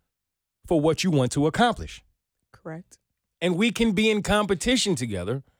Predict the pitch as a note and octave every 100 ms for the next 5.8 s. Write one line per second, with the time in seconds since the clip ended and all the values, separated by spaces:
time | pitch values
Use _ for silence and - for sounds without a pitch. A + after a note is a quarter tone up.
0 | _ _ _ _ - A#3 A#3 G3 - D4
1 | F#3 F#3+ A#3 _ _ _ _ _ _ _
2 | - F3+ E3 E3+ D3+ G3+ F#3+ - G3+ G3+
3 | _ - - F#3+ F3+ - D#3 C#3 C#3+ -
4 | A3+ A#3 E3+ F#3+ - F3+ F3 - - D3
5 | C#3 D3 F3 F#3+ C#4 - -